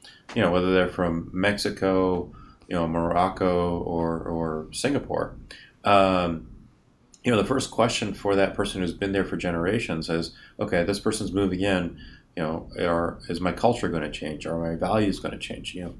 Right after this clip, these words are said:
is my neighborhood gonna change?" And I just think we as advocates have to do a much better job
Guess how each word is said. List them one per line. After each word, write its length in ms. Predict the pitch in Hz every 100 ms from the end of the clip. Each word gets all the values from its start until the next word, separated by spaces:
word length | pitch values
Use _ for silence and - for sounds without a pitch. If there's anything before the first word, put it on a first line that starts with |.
| -
is 140 | 98
my 140 | 92 85
neighborhood 520 | 82 98 117 95 82
gonna 200 | 87 80
change?" 420 | - - - - - - -
And 100 | -
I 40 | 156
just 220 | 165 165
think 180 | 143 -
we 160 | 117
as 160 | 113 107
advocates 440 | 95 107 95 95 -
have 180 | 90
to 80 | -
do 220 | 87 90
a 40 | 87
much 520 | 87 95 104 - -
better 260 | 92 95 95
job 480 | 90 87 90 80